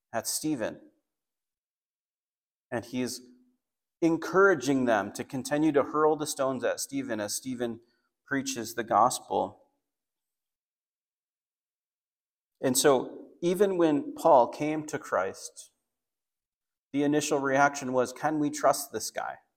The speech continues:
He wanted to kill us." <laughs> And then, even after they finally accepted that Paul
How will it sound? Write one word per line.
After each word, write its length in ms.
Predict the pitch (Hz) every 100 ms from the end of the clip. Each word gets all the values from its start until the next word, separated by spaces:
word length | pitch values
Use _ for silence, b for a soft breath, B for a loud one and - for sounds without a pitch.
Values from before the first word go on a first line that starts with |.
| _ _ _ _ _ _ _ -
He 140 | 131
wanted 540 | 123 127 151 139 110
to 80 | 104
kill 360 | - - 131 110
us." 380 | - - - - _
<laughs> 80 | - - - _ _ _ _ _ _ _ _ _ _ _ _ _ _ _ _ _ _ _ B B
And 160 | 147 156
then, 320 | 196 208 - - - _ _
even 340 | 208 202 190
after 380 | - 185 208 208
they 140 | 180 175
finally 440 | 180 190 185 180
accepted 720 | 151 - 180 196 - 156 143
that 260 | 139 - -
Paul 640 | 156 147 131 131 - _